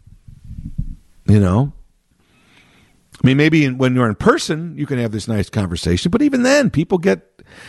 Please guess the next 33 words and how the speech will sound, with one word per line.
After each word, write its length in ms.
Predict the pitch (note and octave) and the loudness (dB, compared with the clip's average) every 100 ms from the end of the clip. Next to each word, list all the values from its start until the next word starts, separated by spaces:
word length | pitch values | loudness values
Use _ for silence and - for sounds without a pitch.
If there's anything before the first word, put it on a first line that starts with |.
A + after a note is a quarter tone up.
| - - - | -20 -20 -2
people's 380 | E3+ G#3 A3 - | 0 4 2 0
time, 600 | - F3 G3+ A3+ G#3 E3 | 0 2 2 2 0 -2
you 100 | D3+ | -4
can 80 | D#3 | -4
just 220 | E3+ F3 | -4 -4
see, 200 | - G#3 | -2 0
especially 360 | C#3 - F3 E3+ | 0 0 -2 0
younger 200 | F3+ G3 | 2 0
people, 280 | - G#2+ G#2 | 0 -2 0
they're, 240 | A#2+ C#3 | 2 2
they, 460 | G2 A#2+ C#3+ D#3 D3 _ _ _ - - _ _ | 0 0 2 0 -4 _ _ _ -20 -20 _ _
they 140 | A#2 B2+ | 2 4
have 140 | F3+ | 2
a 60 | F#3 | 0
conversation 640 | F#3+ F3+ - F3 G3 F#3 | 0 -2 0 0 0 0
with 160 | C3+ B2+ | 0 0
you, 140 | C3 | 2
and 100 | B2 | 2
then 140 | D3 | 2
they're 180 | D#3 E3 | 2 2
moving 340 | C#3+ D3+ D#3+ D3 | 2 0 0 0
on 200 | D3 D3 | 0 0
to 80 | |
the 80 | B2+ | 0
next 260 | B2 C3+ - | 0 -2 -2
one. 340 | A2 C#3 E2 - | 0 0 -2 -4
They've 220 | A2+ A#2 | 0 2
had 240 | A2+ C3+ | 2 2
their 80 | C3+ | 0
enough, 340 | B2+ C3 C#3 F2+ | 0 0 0 -2
and 100 | G2+ | -2
they're 120 | A#2+ | -2
gone. 400 | G#2 A2+ F2+ | 0 -2 -2